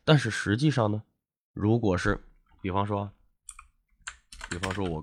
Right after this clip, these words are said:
光播放这一块儿的话，那它的音量可能是比较，比刚才那个稍微低一点儿的，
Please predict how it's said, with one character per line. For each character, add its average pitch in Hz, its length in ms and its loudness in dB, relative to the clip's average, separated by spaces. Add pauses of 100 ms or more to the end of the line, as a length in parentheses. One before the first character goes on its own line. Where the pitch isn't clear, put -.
(100)
光 104 200 0 (520)
播 - 120 -6
放 117 160 -6
这 180 140 -6
一 120 100 -2
块 - 220 -12
儿 - 40 -10
的 - 60 -14
话， - 180 -18 (2000)
那 110 140 6
它 117 240 2
的 117 100 2
音 110 200 4
量 104 200 4
可 - 160 -8
能 90 140 0
是 92 120 -4
比 90 200 -6
较， 82 200 -6 (300)
比 85 140 -4
刚 101 160 6
才 104 100 -2
那 101 120 2
个 92 80 0
稍 92 180 6
微 95 140 2
低 101 220 0
一 101 60 4
点 - 140 -8
儿 - 80 -12
的， - 120 -16